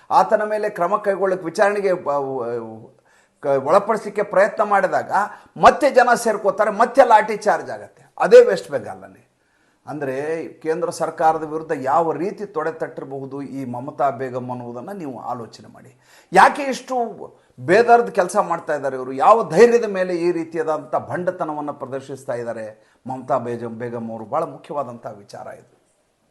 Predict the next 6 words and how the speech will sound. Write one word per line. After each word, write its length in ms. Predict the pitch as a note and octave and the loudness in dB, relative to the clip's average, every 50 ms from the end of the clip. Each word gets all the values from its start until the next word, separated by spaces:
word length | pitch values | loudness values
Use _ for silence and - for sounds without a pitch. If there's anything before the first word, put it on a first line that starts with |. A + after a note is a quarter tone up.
| _ _ _ _ _ _ _ _ _ _ _ _ _ _ _ _ - | _ _ _ _ _ _ _ _ _ _ _ _ _ _ _ _ -8
ಯಾಕೆ 360 | A#2 A2+ C#3 D#3+ D#3+ E3 D#3 | -6 -4 -4 -4 -4 -6 -6
ಅಂದ್ರೆ 580 | C3+ A#2+ A2+ G#2+ A#2+ C#3+ F3 - - - _ _ _ _ _ _ - | -6 -6 -6 -6 -6 -6 -6 -6 -8 -14 _ _ _ _ _ _ -6
ಈಗಾಗಲೇ 480 | E3+ A3+ A3 A#3+ A3 A3 A3 A3+ A3+ A3+ | -2 4 8 8 8 8 6 4 2 2
ಆಡಳಿತ 520 | - - D#3+ F3 F#3 F3+ F#3 F#3 F#3 G3+ | 2 4 4 4 4 4 2 -2 -2 -4
ವಿರೋಧಿಯಲ್ಲೇ 560 | F3+ D#3+ E3 E3 F3 D#3 D#3 D#3+ D#3 D3 D3+ | -4 -2 -2 -2 -2 -2 -2 -2 -2 -2 -4
ಇದೆ. 320 | C#3+ C#3 C#3+ - - - | -6 -8 -12 -16 -20 -20